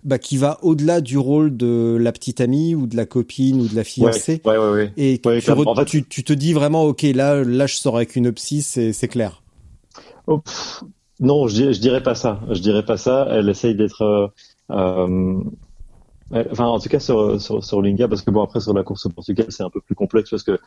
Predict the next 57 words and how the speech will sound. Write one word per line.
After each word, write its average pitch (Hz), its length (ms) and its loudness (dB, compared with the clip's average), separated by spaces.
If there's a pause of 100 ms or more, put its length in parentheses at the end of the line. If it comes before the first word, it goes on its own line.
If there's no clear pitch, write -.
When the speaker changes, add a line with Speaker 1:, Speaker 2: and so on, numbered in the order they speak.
(200)
Speaker 2:
ça - 120 -4
va 98 120 2
tellement 104 320 0
vite 120 160 2
qu'on 104 100 -6
n'a 95 100 -2
pas 107 120 0
beaucoup 104 240 -2
de 107 40 -10
temps 104 140 0
de 95 60 -4
communiquer. 101 560 0 (400)
Mais, 98 260 4
mais 95 100 0
c'est 120 120 -2
vrai 113 60 2
que - 60 -10
sur 107 140 0
l'Inca, 104 300 0
tous 107 120 -4
les 101 140 2
jours, 110 220 2
on 98 100 -2
était 92 140 -6
en 92 80 -2
contact. 117 360 -4
C'était - 240 -4
vraiment 104 200 -2
mon 104 180 4
point 101 220 -4
de 92 40 -10
contact, 104 460 -4
euh, 90 200 -2
principal, 104 520 -2
on 104 60 -2
va 98 100 2
dire, 117 180 0 (380)
parce - 140 -14
que 92 80 -4
forcément, 95 340 -2
j'avais 92 180 0
pas 95 120 0
le 95 100 -2
temps 104 220 0
de 92 100 2
répondre 92 320 0
à 87 60 0
toutes - 180 -12
les, 87 280 -2
à 85 40 -8
tous - 140 -6
les 87 100 2
messages, 92 400 -2
et 87 60 -14
cetera. 110 400 -4 (500)
Euh, 85 400 -2 (500)
mais 98 220 2